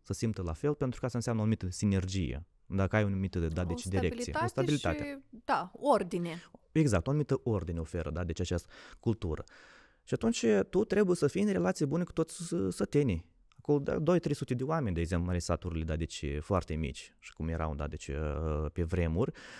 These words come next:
Speaker 1: Și supraviețuirea ta depindea foarte mult, da? Deci, de cum tu ești perceput în ochii fiecare, pentru că erai judecat, erai analizat. Acolo,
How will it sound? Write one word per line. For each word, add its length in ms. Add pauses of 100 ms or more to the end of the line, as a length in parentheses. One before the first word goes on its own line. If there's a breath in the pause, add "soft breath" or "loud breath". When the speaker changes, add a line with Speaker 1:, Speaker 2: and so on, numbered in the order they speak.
(160 loud breath)
Speaker 1:
Și 320
supraviețuirea 840
ta 480
depindea 580
foarte 360
mult, 260
da? 200
Deci, 240 (120)
de 320 (380 loud breath)
cum 200
tu 140
ești 180
perceput 540
în 200
ochii 460
fiecare, 540
pentru 220
că 60
erai 140
judecat, 420
erai 160
analizat. 420 (200)
Acolo, 320